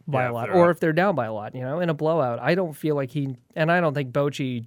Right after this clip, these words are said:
Speaker 1: is the kind of guy to do this. I don't think he's gonna put him in a high leverage situation.
Speaker 2: I would, I would hope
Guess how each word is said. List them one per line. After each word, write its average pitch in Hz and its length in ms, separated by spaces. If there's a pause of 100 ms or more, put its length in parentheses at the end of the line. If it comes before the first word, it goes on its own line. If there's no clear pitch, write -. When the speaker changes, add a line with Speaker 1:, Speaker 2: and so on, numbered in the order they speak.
Speaker 1:
is 139 180
the 143 80
kind 143 180
of 131 80
guy 127 60
to 127 80
do 139 180
this. 123 240
I 175 120
don't 139 160
think 139 160
he's 139 220
gonna 127 260
put 143 200
him 131 100
in 123 80
a 123 140
high 135 240
leverage 123 380
situation. 123 560
Speaker 2:
I 123 60
would, 101 100
I 107 120
would 101 120
hope 98 180